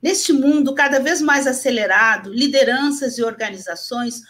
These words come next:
buscam desenvolver novas habilidades, novos soft skills, para lidar com as mudanças do chamado mundo líquido.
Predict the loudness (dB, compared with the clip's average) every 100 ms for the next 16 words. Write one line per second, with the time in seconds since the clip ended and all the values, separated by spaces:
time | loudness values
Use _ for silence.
0 | _ _ -2 0 0 -2 -4 -4 -4 -4
1 | -2 -2 0 0 0 0 0 0 -2 -2
2 | -4 -6 0 2 2 0 -4 -10 -6 -2
3 | -4 -4 -10 -6 -6 -6 -12 -10 -10 -10
4 | 0 0 0 -6 -14 -20 _ _ -2 2
5 | 2 2 2 4 4 2 -2 0 2 2
6 | 0 -2 -2 -4 -6 -8 -8 -8 -8 -4
7 | -2 2 2 0 -4 -2 2 2 2 0
8 | -2 -4 -8 -18 -20 -20